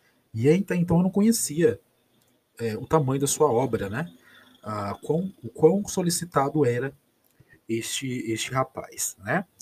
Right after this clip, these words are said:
E hoje vocês vão poder, é, apreciar aí um pouco da, da história de vida desse, desse guerreiro. Cícero, muito obrigado por tá vindo aqui, né? Por ter se disponibilizado mais uma vez aí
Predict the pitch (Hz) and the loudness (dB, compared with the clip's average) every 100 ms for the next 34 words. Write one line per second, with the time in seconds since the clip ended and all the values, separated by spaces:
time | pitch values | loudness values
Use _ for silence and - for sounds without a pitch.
0 | - - - 254 160 160 156 143 147 170 | -20 -14 0 4 4 4 0 0 0 -2
1 | _ _ _ - 147 113 120 120 110 104 | _ _ _ 2 4 4 -2 -4 -6 -8
2 | 101 98 90 - _ _ _ _ - - | -6 -8 -12 -18 _ _ _ _ -8 -2
3 | 127 - 120 110 120 - 113 - 120 113 | 0 2 2 0 0 0 -2 -4 -6 -6
4 | 101 95 - 110 110 - 120 113 110 98 | -4 -10 -12 -8 -8 -6 -2 -2 -4 -8
5 | 104 107 107 - 110 104 107 - 120 107 | -10 -8 -8 -8 -8 -8 -8 -8 -8 -8
6 | 85 - _ _ - - - - - - | -10 -16 _ _ -20 -20 -20 -20 -6 0
7 | 165 - 117 202 165 156 143 127 117 117 | 2 0 -4 0 2 2 2 0 -2 -4
8 | 120 104 98 92 - 127 151 _ _ _ | -4 -4 -8 -10 -10 -10 -12 _ _ _
9 | _ 101 113 139 - 117 - 117 113 104 | _ -10 -8 -8 -8 -10 -4 -2 -2 -4
10 | - _ - - - - 151 131 120 110 | -10 _ -12 -10 -8 -4 -2 -2 -4 -2
11 | 117 117 123 120 110 101 107 98 101 | -2 -2 -2 -2 -2 -2 -2 -2 -6